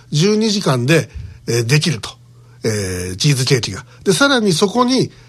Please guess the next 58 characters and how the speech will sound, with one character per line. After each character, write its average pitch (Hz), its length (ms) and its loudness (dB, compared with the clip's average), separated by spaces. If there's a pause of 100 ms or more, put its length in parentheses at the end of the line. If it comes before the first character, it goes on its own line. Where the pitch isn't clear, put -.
(240)
レ 190 140 6
モ 330 220 2
ン 330 80 2
汁 320 260 0
を 170 40 2
ほ 208 200 0
ん 339 80 4
の 339 80 2
ち - 80 -4
ょ 349 40 2
い - 40 2
垂 175 160 2
ら 147 120 2
す - 100 -8
と、 156 240 0 (260)
さ - 200 2
ら 302 80 0
に 233 100 2
本 175 280 2
格 170 180 -2
的 175 200 2
な 175 120 2
チ 165 160 -2
ー 170 60 2
ズ 151 140 0
ケ 165 140 2
ー - 20 2
キ 143 120 -4
が 110 80 -4
出 117 120 -2
来 131 120 2
上 123 100 2
が 120 100 -2
る 110 60 -6
と 113 80 -6
か、 117 80 -2
い 139 40 4
ろ 185 80 4
い 196 40 4
ろ 185 100 2
こ 170 120 -2
う - 20 2
情 160 200 2
報 156 80 2
が 151 80 2
あ - 40 0
る 113 40 -6
ん - 40 -8
で - 40 -10
す - 40 -10
よ。 82 120 -16 (540)
で、 135 60 -2
そ 151 120 2
れ 190 80 4
を 180 80 2
こ 180 120 0
う、 170 40 2
ち-、 156 160 -6